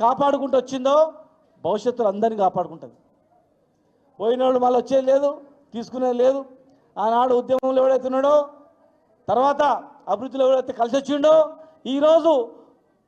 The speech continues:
ఎవరైతే నిలబడ్డారో, వీళ్ళందరినీ మేము గుర్తుపెట్టుకుంటాం.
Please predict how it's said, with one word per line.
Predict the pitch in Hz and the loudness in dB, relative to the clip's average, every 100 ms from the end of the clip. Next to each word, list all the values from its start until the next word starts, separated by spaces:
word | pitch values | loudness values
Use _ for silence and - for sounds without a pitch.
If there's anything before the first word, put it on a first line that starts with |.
| - | -4
ఎవరైతే | 214 247 202 | -2 -2 -4
నిలబడ్డారో, | 180 220 254 262 262 285 277 - - _ _ - | -4 0 2 2 2 2 0 -6 -20 _ _ -16
వీళ్ళందరినీ | 180 175 190 220 226 220 | -8 -8 -4 -4 -4 -6
మేము | 160 | -10
గుర్తుపెట్టుకుంటాం. | 165 180 175 - 151 | -12 -12 -12 -14 -20